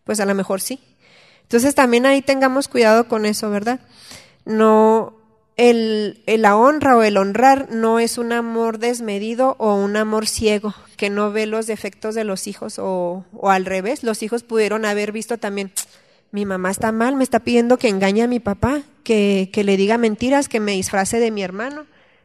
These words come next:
O sea, él pudo haber pensado también en eso, ¿verdad? Y no lo hizo. Entonces, por eso nos recuerda el pasaje, "Esto se hace en el Señor". O sea, o-, obedecemos en el Señor. ¿Qué quiere decir? Pues que ahí Jacob,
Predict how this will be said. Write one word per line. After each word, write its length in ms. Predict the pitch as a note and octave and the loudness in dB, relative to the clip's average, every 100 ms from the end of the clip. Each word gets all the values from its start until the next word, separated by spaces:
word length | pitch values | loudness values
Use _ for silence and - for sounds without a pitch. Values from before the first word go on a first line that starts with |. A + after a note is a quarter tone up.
| _ | _
O 60 | G#3+ | -6
sea, 160 | G#3+ G#3 | -2 -2
él 120 | G3 | -2
pudo 240 | A3+ B3 | 4 8
haber 260 | B3+ B3 A#3 | 10 8 6
pensado 420 | B3+ B3 A#3 A#3+ | 4 6 8 6
también 320 | A#3+ G#3 G3+ | 6 0 0
en 140 | G#3+ G#3+ | 0 -2
eso, 240 | C#4 C4 | -2 -4
¿verdad? 260 | A3 A#3 C#4 - - - - _ - | -4 -4 -6 -16 -20 -20 -20 _ -4
Y 100 | G3+ | 2
no 160 | F#3+ | 4
lo 140 | F#3+ G3 | 4 4
hizo. 280 | A3 A#3+ - _ _ - _ | 0 -8 -14 _ _ -20 _
Entonces, 440 | G#3+ G#3+ G#3 A#3 | -6 -2 0 0
por 140 | A#3 A#3+ | 2 4
eso 220 | A3 C4 | 4 4
nos 340 | B3+ B3 G#3+ | 2 0 -2
recuerda 400 | A3 G#3 G#3 G#3 | -2 2 2 2
el 100 | A#3+ | 2
pasaje, 580 | A#3+ A3+ A3+ A3+ C#4 D4 - - | 2 0 2 0 -2 -4 -8 -8
"Esto 300 | - A3 A#3+ | -4 -2 0
se 120 | B3 | 0
hace 360 | A3+ A3+ B3 C4+ | 2 2 2 2
en 180 | A3 G3+ | 2 2
el 140 | F#3 | 2
Señor". 460 | F3 F3+ F3 F3 - - _ _ _ - | 0 -2 0 0 -2 -14 _ _ _ -8
O 180 | G3+ | -4
sea, 240 | F#3+ F#3 F#3 | -2 4 4
o-, 140 | F#3 | 6
obedecemos 640 | G3+ G3 F#3+ A#3 A3+ B3 B3+ | 6 6 6 2 4 4 4
en 100 | A3+ | 2
el 100 | G3+ | 2
Señor. 400 | - G#3 D#4 - | 2 2 0 0
¿Qué 160 | C#4+ | -2
quiere 220 | C#4 D4 | -2 -2
decir? 240 | D4+ D4 D#4+ | -2 -2 -2
Pues 140 | B3+ | -4
que 100 | - | 0
ahí 160 | G#3+ G#3 | 2 2
Jacob, 460 | B3 B3+ B3+ B3+ | 2 2 4 4